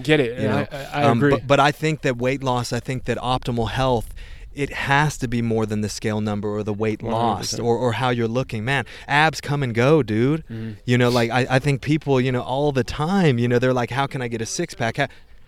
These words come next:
Speaker 2: how can you be a, better in your character?"
Speaker 1: Yeah, yeah, yeah.
Speaker 2: <laughs> You know? Um,
Speaker 1: Straight up.
Speaker 2: or, or, you know, so with people that aren't ready, I mean, I think that, yes, at the end of the day, we can't want it m-, more for them than they do.
Speaker 1: Yeah.
Speaker 2: And that's hard. Bro, I was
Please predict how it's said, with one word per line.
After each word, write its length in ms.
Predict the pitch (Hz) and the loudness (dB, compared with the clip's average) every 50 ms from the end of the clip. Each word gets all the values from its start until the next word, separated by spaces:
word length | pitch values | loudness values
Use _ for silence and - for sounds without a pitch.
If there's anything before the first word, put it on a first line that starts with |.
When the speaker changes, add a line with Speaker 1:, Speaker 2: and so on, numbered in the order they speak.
| - - - - - | -20 -20 -20 -18 -4
Speaker 2:
how 160 | - 160 175 | 0 0 0
can 160 | 170 - 170 | 2 2 0
you 100 | 151 143 | 0 0
be 160 | 135 127 135 131 | 2 2 2 2
a, 60 | 120 | 0
better 560 | 113 - - - - 113 101 139 139 135 123 | 0 -4 -14 -16 -6 0 2 2 4 4 4
in 100 | 120 113 | 2 2
your 80 | 104 98 | 0 2
character?" 540 | - - 139 139 107 87 - - - - | 4 4 4 4 4 2 -2 -8 -6 -2
Speaker 1:
Yeah, 200 | 139 135 127 110 - - - - | -2 0 2 0 0 -2 -2 0
yeah, 200 | 139 151 156 143 | 2 4 4 4
yeah. 140 | 139 143 | 4 6
Speaker 2:
<laughs> 20 | 139 | 6
You 280 | - - - 160 165 156 - - | 6 6 8 8 6 6 6 4
know? 160 | 185 156 - - - - - 170 - | 0 0 0 -2 -8 -10 -8 0 4
Um, 180 | 147 147 151 | 6 6 6
Speaker 1:
Straight 200 | - 175 156 135 135 | 6 6 4 4 4
up. 180 | 135 131 117 - | 2 2 0 2
Speaker 2:
or, 200 | - 160 160 160 | 2 2 4 4
or, 40 | 170 | 4
you 360 | 175 170 160 170 170 160 165 | 2 2 2 0 2 4 6
know, 100 | 160 147 | 6 6
so 320 | 135 - - 170 151 139 - - - - | 6 6 6 6 4 4 2 -4 -6 2
with 220 | 151 156 151 - | 4 4 4 4
people 260 | - 170 170 143 151 135 | 4 2 2 2 2 2
that 140 | 131 131 | 4 4
aren't 200 | 127 127 123 113 | 4 4 2 4
ready, 320 | 110 120 120 120 110 110 107 | 4 6 6 6 6 4 2
I 60 | 107 | 2
mean, 140 | 107 107 110 | 2 2 2
I 100 | 110 110 | 2 0
think 240 | - - 120 110 - | 0 -2 -4 -2 0
that, 180 | - 110 101 110 | -2 -2 0 2
yes, 280 | 117 117 113 104 - | 2 2 2 0 -2
at 80 | 123 107 | -4 -4
the 100 | - 120 | -4 -4
end 100 | 123 123 | -4 -4
of 40 | 110 | -4
the 60 | 110 | -2
day, 100 | 113 110 | -2 -2
we 220 | 104 113 131 127 | -2 -2 -4 -4
can't 320 | - - 131 127 123 104 110 | -4 -4 -4 -4 -4 -4 -6
want 260 | 101 107 113 117 117 113 | -6 -4 -2 -2 -2 -2
it 120 | 113 - | -4 -6
m-, 300 | 110 98 107 104 101 101 | -10 -10 -10 -10 -10 -8
more 460 | 107 110 117 123 131 135 123 107 101 92 | -6 -4 -2 0 2 4 4 4 4 2
for 160 | - - 107 | 0 -2 -2
them 320 | 98 110 107 104 101 98 | 0 0 -2 -2 -2 -2
than 180 | 95 104 101 98 | -2 -4 -2 -2
they 200 | 107 101 101 98 | -2 -2 -2 -4
do. 340 | 90 90 165 - - - - - - | -6 -8 -10 -12 -12 -14 -16 -12 -8
Speaker 1:
Yeah. 220 | 131 127 117 110 | -6 -6 -4 -2
Speaker 2:
And 100 | 113 117 | -2 0
that's 200 | 117 123 123 - | 0 0 -2 -2
hard. 400 | - - 123 117 104 90 85 - - - - - - - - 113 | 0 2 2 2 2 0 -6 -12 -16 -20 -20 -20 -20 -20 -10 0
Bro, 320 | 107 131 131 117 104 - - | 2 4 4 4 4 2 0
I 140 | 120 123 123 | -2 0 0
was 260 | 123 117 98 - | 0 0 -2 -4